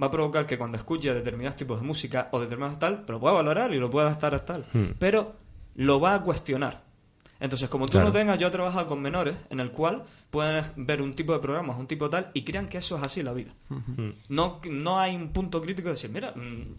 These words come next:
Speaker 1: eso no se puede hacer". Eh, esto en el manga, "Chichi, ¿qué significa esto?". Por, por
Speaker 2: Sí,
Speaker 1: una
Speaker 2: sí,
Speaker 1: bobería.
Speaker 2: claro, me miró en
Speaker 1: Tienes
Speaker 2: plan
Speaker 1: que hacer una formación. Entonces, si no lo hay, si se valora más todavía una sociedad, incluso los que tengan más facilidad para llegar a determinados puntos de educativos,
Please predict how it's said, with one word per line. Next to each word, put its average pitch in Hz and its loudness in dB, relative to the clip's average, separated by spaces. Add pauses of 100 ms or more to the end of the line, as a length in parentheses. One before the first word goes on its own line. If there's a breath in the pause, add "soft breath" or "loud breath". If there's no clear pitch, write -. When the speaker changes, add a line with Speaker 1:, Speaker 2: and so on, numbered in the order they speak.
Speaker 1:
eso - -6
no 240 2
se 196 -2
puede 139 0
hacer". 214 -4 (380 soft breath)
Eh, 120 2
esto 180 -4
en 185 0
el 170 0
manga, 190 0
"Chichi, 214 -4
¿qué 240 -2
significa 208 -2
esto?". - -6
Por, 127 0
por 123 0
Speaker 2:
Sí, 117 4
Speaker 1:
una - 8
Speaker 2:
sí, 147 8
Speaker 1:
bobería. 156 6
Speaker 2:
claro, 92 2
me 92 -2
miró 95 -2
en 107 -4
Speaker 1:
Tienes 165 4
Speaker 2:
plan - 0
Speaker 1:
que 185 4
hacer 196 2
una 196 -2
formación. 165 -2
Entonces, 127 -6
si 143 -8
no 147 -4
lo 180 2
hay, 151 -2 (100)
si - -4
se 135 -2
valora 151 0
más 170 -4
todavía 151 0
una 151 -2
sociedad, 147 -4 (240 loud breath)
incluso 139 -4
los 127 -4
que 135 -4
tengan 156 -2
más 151 -2
facilidad 135 0
para 131 -2
llegar 131 -2
a 135 -2
determinados 123 -6
puntos 147 -6
de 127 -2
educativos, 127 -2